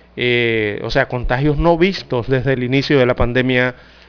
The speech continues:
eh, para allá, para la primera mitad del año dos mil veinte. Así que China reporta, eh, lo que ha reportado en el ul-, las últimas veinticuatro horas, tres muertes en Shanghái por covid diecinueve,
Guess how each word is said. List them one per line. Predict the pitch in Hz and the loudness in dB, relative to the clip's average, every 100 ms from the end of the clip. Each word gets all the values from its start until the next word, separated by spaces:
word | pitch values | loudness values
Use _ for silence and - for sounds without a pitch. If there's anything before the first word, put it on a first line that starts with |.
| _ - | _ -12
eh, | 123 120 110 110 | -8 -6 -6 -4
para | 127 120 | -2 -2
allá, | 113 135 | 2 2
para | 143 123 | 2 0
la | 117 | -2
primera | 113 113 120 | -2 -4 -4
mitad | 120 117 131 123 123 - - _ - | -4 -4 0 0 -2 -14 -20 _ -8
del | 123 123 | -4 -2
año | 127 123 | 0 0
dos | 120 127 | -2 -2
mil | 131 127 | -4 -4
veinte. | 117 151 175 113 110 - - _ _ _ _ _ - | 2 4 4 0 -8 -14 -16 _ _ _ _ _ -14
Así | 110 117 | -10 -8
que | 113 135 127 117 107 | 0 2 4 2 -2
China | 139 131 | -4 -2
reporta, | 127 127 143 131 - 143 156 170 | 0 0 0 0 4 4 4 2
eh, | 117 104 104 | 0 -2 -2
lo | 101 110 110 | -6 -8 -6
que | 127 | -4
ha | |
reportado | 127 127 117 131 131 139 | -4 -4 -4 0 2 2
en | 135 | 2
el | 123 117 | 0 -2
ul-, | 127 123 | -4 -2
las | 123 120 143 | -4 -4 -6
últimas | 127 127 123 | -4 -2 -2
veinticuatro | 123 107 127 123 127 | -2 -2 -4 0 2
horas, | 135 143 - | 4 4 0
tres | - 120 | -4 -4
muertes | 131 131 120 131 | 0 -2 0 -6
en | 120 | -6
Shanghái | 127 120 127 139 | -6 -4 0 0
por | 135 - | 2 0
covid | - 127 120 | 0 -2 -2
diecinueve, | 123 120 139 147 143 147 | -4 -4 2 4 6 4